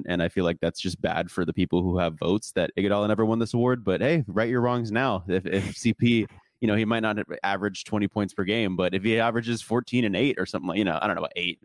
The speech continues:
assists, but, you know, if the Warriors are winning and, and C P is a clear reason in that second unit as to why we're maintaining leads and, and, you know, playing well, like, I f-, that, that needs to be considered.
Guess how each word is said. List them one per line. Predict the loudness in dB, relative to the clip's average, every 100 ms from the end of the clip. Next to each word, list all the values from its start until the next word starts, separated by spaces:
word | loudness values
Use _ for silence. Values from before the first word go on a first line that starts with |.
| -14
assists, | -4 -2 -2 -6
but, | 0 -2 -2 _ -20 _
you | 0
know, |
if | 0
the | 0 0
Warriors | 2 2 2
are |
winning | 2 4 4 4
and, | 2 2
and | 0
C | 2 2
P | 4
is | 2
a | 2
clear | 0 2 2 0 -2 _ -8
reason | 2 2 4 2 0 -4 -2
in | 0
that | 0 2
second | 0 0
unit | 0 0 2
as | 0 0
to | 0
why | 2 2
we're | 2 0 -2 -6 _ _
maintaining | -2 -2 -2 -2 0
leads | 0 2 4 2 -2 -6 0
and, | 0 0
and, | -2 -2 -6 -12 _ _ _ _
you | 0
know, | 0 -2 -10 _
playing | -2 -2 0
well, | 0 0
like, | 0
I | -2
f-, | -4 -18 -6
that, | -6 -2
that | 0 2
needs | 0 -2
to | -6
be | -4
considered. | -4 -2 -2 -2